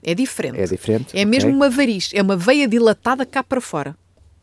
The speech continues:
Speaker 2: Ok.
Speaker 1: Que a pessoa nota quando
Speaker 2: Então,
Speaker 1: se vai
Speaker 2: qual é,
Speaker 1: limpar.
Speaker 2: qual é a diferença disso para o abscesso? Chamemos
Speaker 1: Abscesso
Speaker 2: assim.
Speaker 1: é diferente. Abscesso é quando existe, eh, uma acumulação de pus, infecção por obstrução de um poro,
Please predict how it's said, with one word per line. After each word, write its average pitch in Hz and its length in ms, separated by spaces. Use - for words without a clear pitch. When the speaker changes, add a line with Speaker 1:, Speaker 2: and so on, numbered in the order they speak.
Speaker 2:
Ok. - 420
Speaker 1:
Que 190 100
a - 20
pessoa 214 260
nota 220 360
quando 233 260
Speaker 2:
Então, 165 80
Speaker 1:
se 147 60
vai 226 100
Speaker 2:
qual 147 80
é, 147 100
Speaker 1:
limpar. 180 220
Speaker 2:
qual 139 160
é 139 80
a 131 40
diferença 120 640
disso 107 340
para 113 160
o 104 220
abscesso? 90 680
Chamemos - 340
Speaker 1:
Abscesso 214 440
Speaker 2:
assim. - 20
Speaker 1:
é 302 40
diferente. 185 500
Abscesso 254 460
é - 20
quando 262 240
existe, 190 720
eh, 175 260
uma 214 300
acumulação 233 800
de 175 120
pus, 262 520
infecção 202 580
por 247 160
obstrução 240 600
de 220 80
um 214 120
poro, 156 400